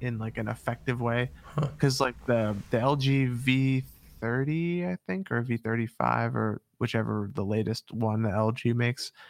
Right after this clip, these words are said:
Speaker 1: um, they have an option in their settings where you can actually just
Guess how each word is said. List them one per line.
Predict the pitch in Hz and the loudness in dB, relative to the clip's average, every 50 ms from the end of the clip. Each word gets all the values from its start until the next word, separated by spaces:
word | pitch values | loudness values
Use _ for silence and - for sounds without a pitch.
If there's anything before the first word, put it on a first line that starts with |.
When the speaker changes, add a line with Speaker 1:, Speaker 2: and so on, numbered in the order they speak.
| - _ _ _ _ | -20 _ _ _ _
Speaker 1:
um, | - 113 110 104 98 98 95 - - | 0 2 2 2 0 -2 -4 0 2
they | 123 | 2
have | 131 127 123 120 | 4 4 4 2
an | 104 | 2
option | 104 117 123 - - - 123 | 2 2 2 2 0 -2 -2
in | 117 113 | -2 -2
their | 107 113 | -4 -4
settings | 117 - - 127 123 123 113 117 120 - | -4 -2 0 0 0 0 -2 -2 -4 -4
where | 117 110 | -4 -4
you | 110 110 | -4 -2
can | - - 120 | -2 -4 -4
actually | 117 110 117 - - 127 113 110 113 | -4 -4 -6 -8 -8 -6 -6 -6 -6
just | 110 110 113 - - | -6 -8 -10 -10 -14